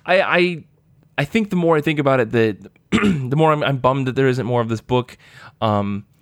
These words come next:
because I really did enjoy it. Like, on the whole, I, I appreciated the story. Um, despite some of the issues I may have had with the art, I don't think that it detracted from the, like you said, the overall story itself was still very solid. Um, so n-, at this point, I'm repeating myself over and over. So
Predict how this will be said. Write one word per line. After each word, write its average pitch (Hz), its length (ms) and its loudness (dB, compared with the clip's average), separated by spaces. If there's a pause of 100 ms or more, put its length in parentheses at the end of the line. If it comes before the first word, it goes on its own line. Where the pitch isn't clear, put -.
(360)
because 156 200 0
I 190 60 2
really 202 220 2
did 175 140 2
enjoy 135 340 2
it. 76 60 -2
Like, 120 140 -2
on 127 120 0
the 120 60 -2
whole, 120 280 -2
I, 98 100 -2 (160)
I 113 60 -2
appreciated 131 440 -4
the 120 60 -8
story. 127 540 0 (380)
Um, 107 440 0
despite 143 380 0
some 160 100 0
of 151 60 0
the 123 100 0
issues 131 220 -4
I 123 40 -2
may 127 120 0
have 123 100 0
had 127 140 0
with 120 120 -4
the 110 120 -6
art, 139 260 0
I 120 80 2
don't 123 300 -2
think 127 160 -6
that 120 120 -2
it 110 80 -4
detracted 117 600 -4
from 107 340 0
the, 117 180 0 (200)
like 117 160 -2
you 127 60 -4
said, 117 300 -2 (220)
the 120 120 0
overall 123 440 2
story 120 460 0
itself 123 360 -2
was 95 80 -12
still - 240 -4
very 101 220 0
solid. 110 400 -4 (400)
Um, 98 400 -2
so 104 400 2
n-, - 100 -8
at 147 200 -4
this 175 100 0
point, 151 220 2
I'm 123 220 -2
repeating 143 360 0
myself 120 380 -2
over 113 160 -4
and 113 80 -2
over. 104 180 -2
So 117 220 -2